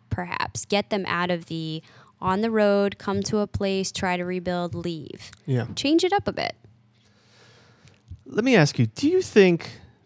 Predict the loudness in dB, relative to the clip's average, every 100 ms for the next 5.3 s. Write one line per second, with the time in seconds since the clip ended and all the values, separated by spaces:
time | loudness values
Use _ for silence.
0 | _ -2 0 2 4 4 4 2 2 2
1 | 0 0 0 0 -2 -6 -4 -4 -4 0
2 | 0 0 -2 0 0 0 2 0 -2 -4
3 | -4 -4 0 2 2 0 -2 -2 -4 -8
4 | _ -16 -14 -8 -4 -2 -4 -4 -4 -2
5 | -4 -6 -14